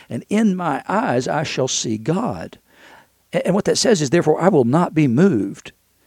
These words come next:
by all these things happening around me, because I have the sure and certain knowledge that he lives.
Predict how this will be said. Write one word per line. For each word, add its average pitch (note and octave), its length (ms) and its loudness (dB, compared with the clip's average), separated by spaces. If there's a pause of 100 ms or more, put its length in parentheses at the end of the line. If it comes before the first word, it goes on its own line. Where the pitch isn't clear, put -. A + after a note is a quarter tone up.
(240)
by C#3+ 100 0
all F#3+ 280 4
these D#3+ 280 -4
things E3+ 380 2
happening C#3+ 380 0
around D#3 320 0
me, C3 100 0
because B2 240 0
I B2 120 2
have C3+ 240 -2
the B2 80 2
sure G#3 460 2
and E3+ 160 -4
certain F3+ 480 -2
knowledge D3 840 -8 (1080)
that B2+ 160 2
he G#2 100 2
lives. - 680 -8